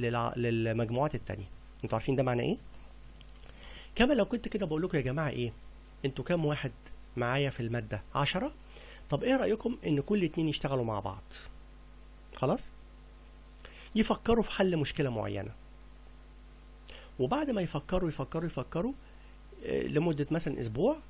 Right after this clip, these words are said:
هاخد واحد من ده أوديه مع مجموعة تانية، والواحد ده أوديه لمجموعة تالتة. طب إيه، إيه الفايدة؟ إن كل واحد رجع بالأفكار اللي هو وصل لها مع المجموعة بتاعته، وراح لواحد تاني عنده أفكار تانية، عنده فكر جديد،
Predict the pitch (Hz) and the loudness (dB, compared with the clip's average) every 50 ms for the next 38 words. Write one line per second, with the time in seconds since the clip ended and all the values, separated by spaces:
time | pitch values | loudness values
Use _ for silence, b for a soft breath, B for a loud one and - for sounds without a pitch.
0 | b b b b b b b - - - 247 233 - - 175 143 151 180 190 - | b b b b b b b -8 -2 0 2 2 2 2 2 2 2 2 2 2
1 | 170 139 135 139 135 131 123 185 269 - - - - 143 135 135 123 139 156 151 | 0 0 2 2 2 2 2 0 0 -2 -4 -2 0 2 2 2 2 2 2 2
2 | 139 120 117 110 113 120 117 110 - - 98 104 107 104 - 131 131 135 208 202 | 2 2 0 0 -2 -2 -2 -2 -2 -4 -4 -4 -4 -2 0 2 2 2 2 0
3 | - 175 180 202 190 180 147 160 143 139 127 123 120 113 107 - - - - - | -2 0 2 2 2 2 2 2 0 0 0 -2 -2 -2 -4 -4 -6 -8 -10 -14
4 | - - - - 123 - - 156 151 151 - - - - - 185 180 165 - 135 | -18 -14 -8 -6 -6 -4 0 0 0 0 0 -2 -4 2 4 4 4 4 4 2
5 | 120 113 - - - - B B B B B B B B - 160 160 151 151 - | 0 0 -2 -6 -10 -14 B B B B B B B B 0 0 2 0 0 0
6 | - 262 262 240 202 180 196 226 202 - 190 156 147 170 202 196 202 208 226 226 | 0 2 2 2 2 2 2 0 0 0 0 2 2 0 0 0 0 -2 -2 -4
7 | - - - - - - - - - - - - - - - - 127 135 - - | -10 -14 -16 -16 -16 -16 -16 -18 -18 -18 -18 -18 -16 -14 -10 -2 0 0 2 2
8 | - 131 - - - 165 185 196 185 165 147 131 131 147 165 175 175 170 170 175 | -2 -6 -6 0 4 4 6 6 6 4 2 2 2 2 2 2 2 2 0 0
9 | - - 139 135 - - 127 123 123 143 165 175 170 156 147 147 151 156 151 143 | 0 0 0 0 0 0 -2 -2 0 0 0 0 0 2 2 2 2 4 4 4
10 | 135 127 110 127 143 143 127 117 - - 127 120 110 - 95 - B B B B | 4 2 2 2 2 0 0 0 -2 -2 -2 -2 -2 -4 -6 -8 B B B B
11 | B B B B - 139 135 214 240 - - 185 180 226 214 - 180 160 - - | B B B B 4 6 6 6 4 2 2 2 2 4 4 4 2 2 2 4
12 | 185 208 208 156 123 117 117 160 196 160 - - 131 - - - 170 165 - - | 4 4 4 2 0 0 -2 -2 -2 -2 -2 -4 -4 -4 -4 -4 -4 -4 -2 0
13 | 180 165 151 131 120 117 151 170 139 147 147 196 180 - 147 135 127 120 135 147 | 0 2 2 0 0 -2 -2 -2 -2 -2 -4 -4 -2 -2 -2 -4 -4 -2 -2 -2
14 | 135 120 | -2 -4